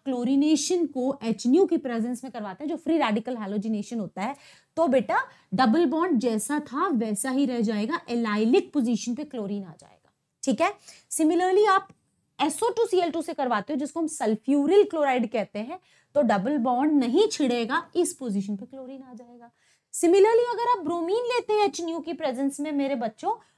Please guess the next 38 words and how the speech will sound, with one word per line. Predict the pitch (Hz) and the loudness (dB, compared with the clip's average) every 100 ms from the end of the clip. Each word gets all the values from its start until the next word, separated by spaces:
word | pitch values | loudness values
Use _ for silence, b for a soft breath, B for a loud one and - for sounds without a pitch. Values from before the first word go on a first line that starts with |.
| b 392 | b -2
तो | 403 | 4
डबल | 294 247 359 | 4 4 0
बॉन्ड | 392 427 | 0 2
नहीं | 339 294 440 | 2 2 0
छिड़ेगा, | - 349 320 415 | -2 -4 -2 -2
यहाँ | 330 320 403 | -2 -2 -4
ब्रोमीन | 320 330 339 311 | -2 -2 0 -2
आ | |
जाएगा। | 233 226 220 190 _ _ - | -2 -2 -2 -4 _ _ -2
याद | 202 285 392 440 | 4 6 6 6
रहे, | 440 320 214 _ _ _ 196 | 2 2 -2 _ _ _ -4
यही | 190 254 262 370 466 | 2 2 4 4 4
ब्रोमीन | 370 359 349 370 | 2 0 0 -2
का | 349 359 | 2 2
रिएक्शन | 320 285 285 - 330 320 | 4 2 0 -4 -4 -2
अगर | 254 247 294 | -4 -2 -4
तुम | 302 311 | 0 0
सीसीएल | 285 285 254 - 285 254 | 0 0 -2 0 -2 -2
फ़ोर | 233 320 339 | -6 -4 -4
की | 294 | -4
प्रेजेंस | 330 277 269 294 294 285 | -4 -2 0 0 0 0
में | 277 | -2
करवाओ | 254 226 262 240 185 b b b - | -4 0 2 0 -4 b b b -2
तो | 294 | -2
क्या | 320 349 | 2 2
होता | 381 285 359 | 2 0 -2
था, | 320 311 202 b b b b - | 0 0 -2 b b b b 0
तब | 294 | 4
ये | 269 247 349 - _ - | 6 6 2 -2 _ -2
एलाइलिक | 254 240 277 359 | 0 4 2 2
कार्बन | 359 339 277 330 | 0 0 -2 -4
पे | 381 | -6
कोई | 320 311 | 0 0
रिएक्शन | 381 403 - 415 | 2 0 -2 -2
नहीं | 415 | 0
होता | 381 285 | 0 0
था | 277 294 | 0 0
बेटू, | 233 226 | 0 0